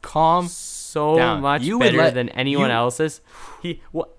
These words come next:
Speaker 2: he doesn't have a weakness in his game. He's, he's ridiculous. He's ridiculous.
Speaker 1: You would let
Speaker 2: He's not much better than everyone else. That's why I have the Chiefs at one. And then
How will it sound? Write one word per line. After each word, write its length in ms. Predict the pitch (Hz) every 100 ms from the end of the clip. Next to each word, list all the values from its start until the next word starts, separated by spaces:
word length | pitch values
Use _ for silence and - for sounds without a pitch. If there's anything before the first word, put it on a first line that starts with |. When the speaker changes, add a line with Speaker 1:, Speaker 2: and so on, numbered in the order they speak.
| -
Speaker 2:
he 240 | - - 233
doesn't 220 | 214 220
have 120 | 208
a 60 | 190
weakness 640 | 143 170 - 165 143 -
in 80 | 160
his 160 | 143
game. 420 | 120 165 175 101
He's, 260 | 110 147 139
he's 260 | - 165 139
ridiculous. 680 | 135 113 101 98 92 - -
He's 180 | 151 147
ridiculous. 480 | 143 127 123 143
Speaker 1:
You 60 | 135
would 140 | 175
let 220 | 120 131 139
Speaker 2:
He's 100 | 139
not 160 | 135
much 160 | 143 -
better 220 | 131 131
than 100 | 123
everyone 380 | 117 127 135 120
else. 380 | 113 120 120 - - - -
That's 260 | 131 147 -
why 160 | 143
I 40 | 139
have 100 | 135
the 60 |
Chiefs 320 | 135 139 131 131
at 80 |
one. 260 | 120 120 123
And 120 | 123
then 220 | 127 117